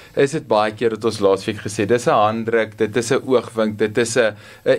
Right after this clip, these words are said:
e-mail en dinge moet gebeur. Daar's nie tyd vir te veel papierwerk en allerhande tegniese formaliteite nie. En daarom is dit dan vir kleiner besighede baie keer 'n groter probleem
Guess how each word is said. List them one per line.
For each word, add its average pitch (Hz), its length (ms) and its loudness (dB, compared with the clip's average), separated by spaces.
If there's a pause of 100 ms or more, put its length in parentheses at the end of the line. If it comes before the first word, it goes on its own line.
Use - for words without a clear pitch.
e-mail 113 640 2
en 104 340 -4
dinge 123 220 0
moet 139 200 -4
gebeur. 107 540 0
Daar's 107 280 0
nie 160 180 -4
tyd 139 240 0
vir 139 140 -4
te 127 100 -2
veel 127 200 0
papierwerk 113 880 -2
en 104 120 -2
allerhande 110 640 0 (360)
tegniese 127 440 -2
formaliteite 107 920 0
nie. 90 180 -4 (520)
En 117 200 0
daarom 123 460 4
is - 200 0
dit 131 160 -2
dan 107 220 2
vir 107 440 2
kleiner 120 360 2
besighede 104 600 0
baie 95 280 2
keer 107 200 2 (100)
'n 98 80 -10
groter 127 460 -2
probleem 95 600 -2